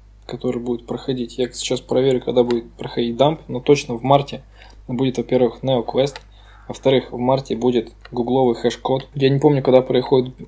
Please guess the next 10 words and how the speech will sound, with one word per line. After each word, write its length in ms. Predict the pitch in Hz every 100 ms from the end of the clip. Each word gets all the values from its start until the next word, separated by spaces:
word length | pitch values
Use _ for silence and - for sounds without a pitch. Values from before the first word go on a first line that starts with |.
| -
Google 320 | 135 127 120
Code 200 | 127 120
Jump. 340 | 120 147 175 - - -
Щас 280 | 135 131
я 200 | 143 135
узнаю. 460 | 139 139 127 127 120 - -
Он 180 | 139 139
в 60 |
апреле, 360 | 131 139 131 120
видимо. 460 | 123 123 127 131